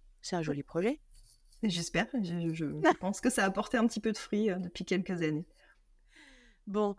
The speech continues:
Speaker 1: euh, donc aujourd'hui, on va parler ensemble de l'accompagnement à la lecture des bulletins par les familles. Est-ce que tu peux nous présenter précisément ce que vous faites dans votre établissement ?
Speaker 2: Alors, euh, l'accompagnement se fait en deux temps.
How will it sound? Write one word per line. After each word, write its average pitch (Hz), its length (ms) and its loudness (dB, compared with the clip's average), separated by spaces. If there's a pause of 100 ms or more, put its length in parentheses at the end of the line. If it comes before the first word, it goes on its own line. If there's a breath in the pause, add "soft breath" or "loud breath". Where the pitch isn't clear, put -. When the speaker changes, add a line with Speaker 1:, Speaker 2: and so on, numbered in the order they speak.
(340 loud breath)
Speaker 1:
euh, 202 420 4
donc 233 220 0
aujourd'hui, 285 480 2
on 302 100 4
va 233 140 2
parler 226 320 2
ensemble 226 420 0
de 196 100 -2
l'accompagnement 220 760 0
à 208 80 4
la 180 100 2
lecture 190 380 -2
des 175 100 -2
bulletins 185 340 -4
par 185 160 -4
les 175 100 -4
familles. 202 500 -2 (720)
Est-ce 220 120 -4
que 254 80 2
tu - 160 -12
peux 220 140 0
nous 202 100 0
présenter 196 480 -4
précisément 220 800 -2
ce - 140 -10
que - 80 -2
vous 180 140 -2
faites - 420 -10
dans 175 120 2
votre 175 200 -4
établissement ? 170 480 -6 (540)
Speaker 2:
Alors, 233 400 -2
euh, 214 680 2
l'accompagnement 233 680 2
se 247 180 -2
fait 226 340 -6
en 180 360 -4
deux 180 240 -4
temps. 277 360 2